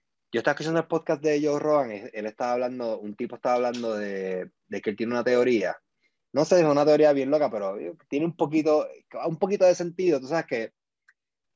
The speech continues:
en, en Estados Unidos, Estados Unidos está en quiebra, o sea, no es que esté en quiebra, pero la deuda de Estados Unidos es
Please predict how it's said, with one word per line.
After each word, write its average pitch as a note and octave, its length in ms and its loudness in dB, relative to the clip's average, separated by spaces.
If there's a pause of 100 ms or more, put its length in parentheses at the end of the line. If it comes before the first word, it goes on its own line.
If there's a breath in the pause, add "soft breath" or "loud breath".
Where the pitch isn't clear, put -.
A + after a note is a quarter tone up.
(960)
en, B2 240 -8
en C3 120 -2
Estados B2 320 0
Unidos, D#3 320 2
Estados C3+ 240 -2
Unidos E3 140 0
está - 80 -6
en A#2 80 -4
quiebra, F2+ 400 -6
o - 40 -16
sea, F#2 200 -8
no A2 140 0
es C3 60 2
que - 80 -4
esté F#3 120 2
en E3+ 80 2
quiebra, D#3 320 4
pero G#2+ 160 -2
la G#2+ 80 0
deuda A2 280 2
de D3 60 2
Estados D3 300 -2
Unidos C#3+ 320 -2
es C3+ 320 0